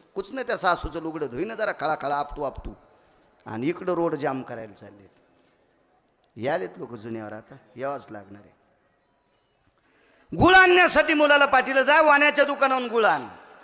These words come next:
यावरासाठी जातीचं असं म्हणणं आहे. पोरगं गेलं वाणी दादाच्या दुकानावर, का म्हणले, "तुम्ही वाणी आहेत का?" "हो." "तुमचे वडील वाणीच होते, तुमचे आजोबा वाणीच होते,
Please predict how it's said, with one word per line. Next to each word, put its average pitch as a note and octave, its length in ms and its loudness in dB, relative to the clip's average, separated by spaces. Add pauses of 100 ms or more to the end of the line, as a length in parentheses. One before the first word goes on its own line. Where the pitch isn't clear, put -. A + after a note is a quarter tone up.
(880)
यावरासाठी F3+ 560 -2
जातीचं E3+ 360 -4
असं B2+ 180 -12
म्हणणं G#2+ 200 -16
आहे. F#2+ 100 -20 (840)
पोरगं C#4+ 340 2
गेलं D4+ 200 6
वाणी D4 240 4
दादाच्या C#4 400 6
दुकानावर, C4+ 420 2
का C4+ 220 4
म्हणले, D4 180 2
"तुम्ही D4 220 -2
वाणी C#4+ 280 4
आहेत D4+ 140 0
का?" C#4+ 260 4 (220)
"हो." C#3+ 220 -6 (840)
"तुमचे C4 220 -2
वडील D4 460 4 (180)
वाणीच F#3+ 380 -4
होते, C3 320 -14 (280)
तुमचे C4 240 -2
आजोबा D4+ 840 4
वाणीच F#3+ 380 -4
होते, C3+ 260 -12